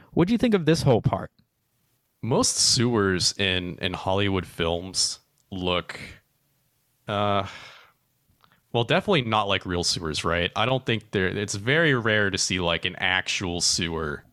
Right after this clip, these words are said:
Speaker 2: in, in, like, a Hollywood film, right? 'Cause they're just, like, not sanitary. Not, not only do you not want your actors in there, <laughs> you don't want to be filming in it.
Speaker 1: Right.
Speaker 2: It's not a safe environment. Um, but it has, like, the, uh,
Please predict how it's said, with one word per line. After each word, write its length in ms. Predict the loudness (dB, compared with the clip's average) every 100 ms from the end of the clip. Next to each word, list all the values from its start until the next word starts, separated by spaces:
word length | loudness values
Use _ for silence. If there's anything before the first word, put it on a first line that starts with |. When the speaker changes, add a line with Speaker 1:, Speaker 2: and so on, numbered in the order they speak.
| -20 _ _ _ _ -4
Speaker 2:
in, 480 | -4 -2 -6 -10 -14 _ _ _ _ _ _ -6
in, 180 | -4 -4
like, 160 | -4
a 60 | -4
Hollywood 480 | -4 -4 -4 -6 -10
film, 340 | -6 -6 -6
right? 380 | -6 -4 -6 -4
'Cause 160 | -6 -2
they're 80 | -2
just, 240 | 0 0
like, 160 | -2 -2
not 300 | -2 0 0
sanitary. 840 | -2 0 -4 -2 -2 0 -2 -4
Not, 340 | -2 -2 -2 -4
not 200 | 0 0
only 260 | 2 0
do 120 | 0 -2
you 80 |
not 220 | 0 0 0
want 200 | -2 0
your 100 | 0
actors 380 | 0 -2 -4 -4
in 140 | -2
there, 220 | 0 0
<laughs> 20 | 0
you 100 | -2
don't 340 | -2 -4 -2
want 200 | -2 -2
to 80 | -4
be 120 | -4 -6
filming 460 | -2 -2 0 0
in 100 | 0
it. 140 | 0 -4 -12 -4
Speaker 1:
Right. 340 | 2 4 4
Speaker 2:
It's 80 | 2
not 220 | -8 _
a 20 | -20
safe 200 | -20 -6
environment. 540 | -2 0 0 0 -4 -8 -18 -20 -20 -20 -4
Um, 380 | 0 2 0 -6 -18 _ _ _ _ _ -6
but 300 | 0 0 0
it 100 | -4
has, 480 | 0 0 0 -4 -2
like, 280 | 0 0 -2
the, 320 | -2 2 2
uh, 220 | 2 0